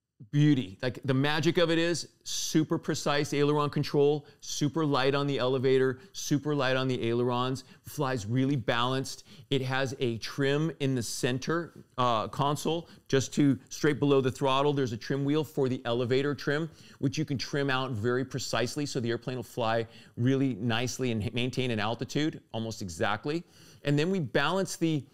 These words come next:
the ailerons of this airplane with fuel. So, uh, I don't have any, any trim for the aileron. So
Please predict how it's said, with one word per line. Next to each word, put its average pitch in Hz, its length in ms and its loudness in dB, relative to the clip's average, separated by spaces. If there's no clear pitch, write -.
the 143 160 2
ailerons 143 640 4
of 110 80 2
this 113 180 0
airplane 127 480 0
with 143 380 4
fuel. 165 440 2
So, 135 380 2
uh, 131 200 0
I 143 80 0
don't 175 120 2
have 175 120 4
any, 165 220 0
any 147 160 2
trim 147 400 0
for 127 140 -2
the 120 120 2
aileron. 117 380 2
So 127 380 0